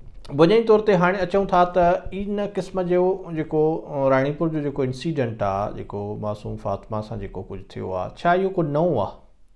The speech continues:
جيڪڏهن توهان، ا، تاريخ جا شاگرد رهيا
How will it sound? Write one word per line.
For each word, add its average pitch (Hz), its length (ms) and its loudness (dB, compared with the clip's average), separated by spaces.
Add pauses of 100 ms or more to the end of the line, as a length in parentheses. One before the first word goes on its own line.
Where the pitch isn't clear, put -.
(120)
جيڪڏهن 127 340 -6
توهان، 143 440 -4 (760)
ا، 127 180 -8
تاريخ 127 340 2
جا 123 160 -2
شاگرد 113 400 -4
رهيا 113 320 0